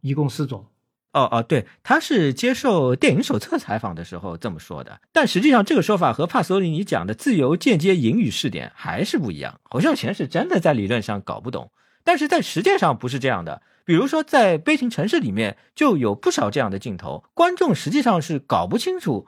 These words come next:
Speaker 2: 这个镜头啊，是角色的主观回忆镜头还是客观叙事的镜头，那这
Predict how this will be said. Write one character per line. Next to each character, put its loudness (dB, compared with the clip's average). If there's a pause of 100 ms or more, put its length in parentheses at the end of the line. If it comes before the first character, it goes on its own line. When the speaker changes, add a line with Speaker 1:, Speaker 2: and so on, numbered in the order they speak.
Speaker 2:
这 0
个 4
镜 0
头 -4
啊， 2
是 -2
角 2
色 2
的 2
主 -4
观 2
回 0
忆 2
镜 -4
头 -8
还 -2
是 -4
客 0
观 2
叙 0
事 -4
的 -4
镜 -10
头， -14 (100)
那 2
这 0